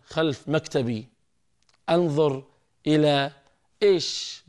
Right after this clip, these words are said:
قاعد يعمل ابني في جهاز الكمبيوتر بعد ما ضيع لي شغل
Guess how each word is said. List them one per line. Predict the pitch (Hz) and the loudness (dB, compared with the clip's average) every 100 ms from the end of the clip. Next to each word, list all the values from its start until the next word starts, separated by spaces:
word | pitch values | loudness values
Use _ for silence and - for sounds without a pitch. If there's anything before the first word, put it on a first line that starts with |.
| 131 | 0
قاعد | 165 147 131 | 2 2 2
يعمل | 151 139 143 139 - | 0 0 0 -4 -2
ابني | 160 147 135 123 _ _ | -2 0 -2 -4 _ _
في | - 151 | -4 -2
جهاز | 131 156 143 | 2 2 2
الكمبيوتر | 139 - 139 127 170 - 151 135 - _ | -2 -6 -6 0 0 0 -2 -4 -10 _
بعد | 143 151 143 147 | 2 2 2 -2
ما | 147 | -4
ضيع | 139 147 156 135 | -2 0 2 2
لي | 139 135 | 0 -2
شغل | - 143 143 | -2 0 0